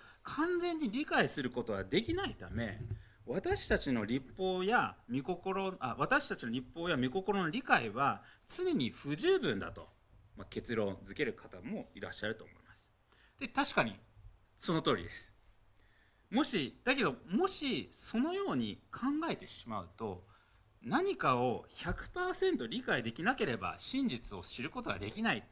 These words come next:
て、というふうになってしまう時もあります。まあ、私はこういうふうに考えますね。ある例えを、あの、よく使います。えー、私の長女が、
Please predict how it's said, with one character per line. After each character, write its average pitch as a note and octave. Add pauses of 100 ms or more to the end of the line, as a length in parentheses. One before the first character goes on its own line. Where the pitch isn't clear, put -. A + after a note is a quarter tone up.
(340)
て、 B3+ (460)
と C#4
い D4+
う -
ふ C#4+
う D#4+
に E3+
な C#3+
っ -
て A2
し -
ま G2
う F#2
時 -
も G2 (120)
あ F#2+
り E2
ま -
す。 - (1000)
ま C#3
あ、 G#2
私 B2+
は F#3
こ A3
う A3+
い B3
う -
ふ B3+
う A3
に A#2
考 G#2+ (140)
え G#2
ま A2
す -
ね。 -
あ -
る B2+ (180)
例 F3+
え B2
を、 E2 (360)
あ F#2
の、 E2+ (320)
よ C3
く G2+
使 -
い D#2
ま -
す。 - (720)
え A2
ー、 -
私 A3
の A3+
長 D4
女 A2+
が、 G2+